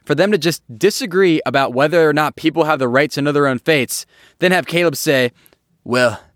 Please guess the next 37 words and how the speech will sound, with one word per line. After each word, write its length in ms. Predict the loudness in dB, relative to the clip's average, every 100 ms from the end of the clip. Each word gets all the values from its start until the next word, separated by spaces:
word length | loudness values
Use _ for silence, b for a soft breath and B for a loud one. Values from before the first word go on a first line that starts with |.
| _ _ _ _ _ -10
maybe 360 | -4 -2 -4 -2
I'm 180 | -2 0
not 240 | -2 -2
like 360 | -2 -2 -2 -4
other 220 | -6 -6 -6
people," 480 | -8 -8 -8 -10 -8
and 140 | -6 0
Dolores 360 | 2 4 2
go, 300 | 2 2 2 -2 _ _ _ _ -10
"Neither 400 | -4 -4 -4 -6
am 140 | -4
I." 460 | -4 -4 -6 -12 -20 _ _ _ _ _ -14
Like, 180 | -14 -4
that, 240 | -2 -2 -6 -20 _
that 160 | -2 0
is 80 | 0
fucking 240 | -4 -4
cheesy. 320 | -4 -4 -4 -2
I 80 |
don't 160 | -2 -2
care 240 | 0 2
what 180 | 2 2
your 140 | 0 -2
take 240 | 0 0
on 120 | 0
cheesiness 440 | 0 -2 0 0 -2
is 80 |
this 140 | -4 -2
season. 340 | -2 -2 -4 -6 B B
I, 180 | -6 -6 -4
I 120 | -6
hated 560 | -6 -4 0 2 2 -2 B B
how 140 | -2
they 140 | 0 2
ended 180 | 2 0
this 120 | 0
episode. 480 | -4 -2 0 0